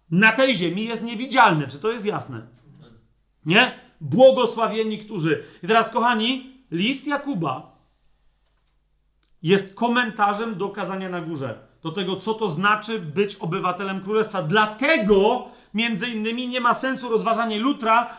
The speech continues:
czy Paweł się kłóci z Jakubem, ponieważ Jakub w ogóle nie mówi o usprawiedliwieniu z łaski przez wiarę. Nie wiem, czy rozumiecie.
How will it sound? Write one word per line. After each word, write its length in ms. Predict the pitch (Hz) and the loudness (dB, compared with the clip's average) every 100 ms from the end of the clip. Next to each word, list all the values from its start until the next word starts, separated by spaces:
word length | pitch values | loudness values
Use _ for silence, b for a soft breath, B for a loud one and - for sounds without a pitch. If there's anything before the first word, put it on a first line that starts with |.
| B | B
czy 120 | - 175 | -6 0
Paweł 360 | 240 247 254 | 2 2 0
się 140 | - 220 | -4 -8
kłóci 340 | 240 220 226 | -8 -10 -2
z 40 | |
Jakubem, 560 | 196 208 220 175 226 240 B B | 0 0 -2 -2 0 -2 B B
ponieważ 340 | 240 262 269 214 | -4 -2 0 0
Jakub 360 | 254 254 285 | 0 -2 -4
w 40 | 214 | -4
ogóle 300 | 240 277 247 | -2 -2 -2
nie 160 | 247 226 | -2 -2
mówi 440 | 240 220 233 - | 0 -2 -4 0
o 80 | 220 | 2
usprawiedliwieniu 1040 | 254 - 247 240 214 190 240 233 226 240 | 2 -2 0 0 0 -6 -6 -4 -4 -4
z 60 | 185 | 2
łaski 420 | 220 214 214 233 | 4 4 2 -10
przez 260 | - 247 208 | -10 -8 2
wiarę. 220 | 262 214 | 4 4
Nie 80 | 214 | 2
wiem, 80 | |
czy 80 | 208 | -2
rozumiecie. 600 | 220 226 233 - 165 120 | -6 -2 -2 -2 -2 -4